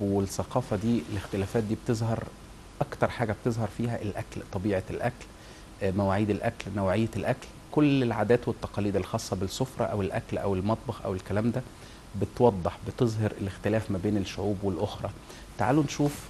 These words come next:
طبعا سنيور إيمان قالت لنا عنوان اسمه إي Pasti Principali، يعني إيه؟ الوجبات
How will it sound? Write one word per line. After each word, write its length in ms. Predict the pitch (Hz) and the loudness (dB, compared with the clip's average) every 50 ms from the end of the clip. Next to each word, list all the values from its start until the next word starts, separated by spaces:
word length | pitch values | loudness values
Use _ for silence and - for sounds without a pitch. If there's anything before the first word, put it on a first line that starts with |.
| - - - - | -16 -16 4 6
طبعا 300 | 123 110 110 104 107 101 | 8 8 10 8 6 4
سنيور 300 | - - - 117 120 120 | 2 2 2 4 4 4
إيمان 260 | 107 98 120 120 - | 4 4 4 2 2
قالت 260 | - 107 104 - - | 2 0 -2 0 0
لنا 140 | 123 113 107 | 0 2 2
عنوان 380 | 98 101 104 107 117 120 123 - - | 2 2 4 4 4 4 2 2 0
اسمه 260 | 120 - - 123 113 - - | -2 -2 0 0 0 2 2
إي 120 | 113 113 - | 0 0 2
Pasti 320 | - 120 120 - - - 113 - - | 2 0 0 0 -2 -4 -4 -2 -2
Principali، 720 | 123 117 117 - - 127 120 - 127 101 87 85 87 87 | -2 0 0 0 -2 -2 0 2 2 2 2 0 -2 -4
يعني 220 | 90 87 92 101 | -4 -2 -2 0
إيه؟ 220 | 92 107 123 131 135 127 - - - - - - - - - | 2 4 4 4 2 0 -4 -12 -16 -16 -16 -16 -16 -2 0
الوجبات 500 | 104 107 104 104 98 98 98 101 120 127 | 4 6 6 6 6 6 6 6 4 4